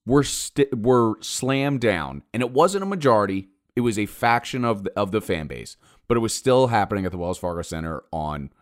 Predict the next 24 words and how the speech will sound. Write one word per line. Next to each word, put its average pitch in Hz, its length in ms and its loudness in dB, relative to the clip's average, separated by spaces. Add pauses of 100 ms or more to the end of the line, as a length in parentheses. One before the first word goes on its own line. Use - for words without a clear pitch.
(120)
Thursday 87 320 -4
night, 76 180 -8
Wednesday 69 260 -10
night, 71 140 -10
the - 60 -12
fourteenth, - 440 -6
whenever 71 240 -6
that 53 120 -10
was. - 220 -14 (1400)
Booing 170 540 6 (120)
Ryan 127 400 4
Ellis - 500 -10 (420)
for 147 180 4
not 127 300 2
playing 98 340 0
a 85 80 -8
game, 76 460 -8 (240)
more 104 220 2
than 90 140 -4
four 85 240 -6
games 73 260 -10
for - 120 -14
this 69 160 -14
team. 60 260 -16